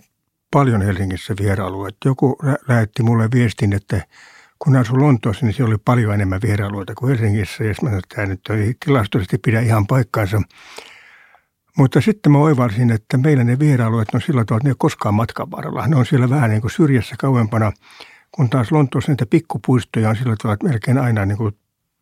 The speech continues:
ma-, matka kulkee yhden tämmöisen puiston läpi tai vierestä tai, tai sillä tavalla. Ja ne on ikään kuin lontoolaisen arkipäivässä enemmän. Ja tää, tää on musta aika hyvä periaate. Tuota, mä olen aina,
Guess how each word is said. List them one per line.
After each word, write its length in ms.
ma-, 80
matka 380
kulkee 400
yhden 240
tämmöisen 360
puiston 340
läpi 240
tai 220
vierestä 420
tai, 200
tai 120
sillä 320
tavalla. 340
Ja 180
ne 60
on 100
ikään 280
kuin 320
lontoolaisen 500
arkipäivässä 600
enemmän. 280
Ja 100
tää, 220
tää 180
on 60
musta 260
aika 200
hyvä 240
periaate. 580
Tuota, 500
mä 80
olen 100
aina, 220